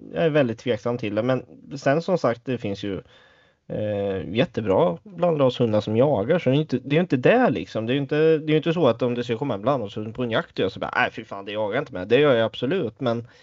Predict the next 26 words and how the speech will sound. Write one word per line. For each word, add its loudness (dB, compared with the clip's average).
jag -4
själv 2
skulle -6
inte -8
beblanda -4
mig -4
i -4
ett, -12
och -4
som -2
sagt, -4
jag 2
ser -2
inte, -2
nej, 6
jag, 6
jag, 2
jag -4
ser -4
inte -2
varför. -4
Det 2
är 4
bara 2
det 0
liksom. -10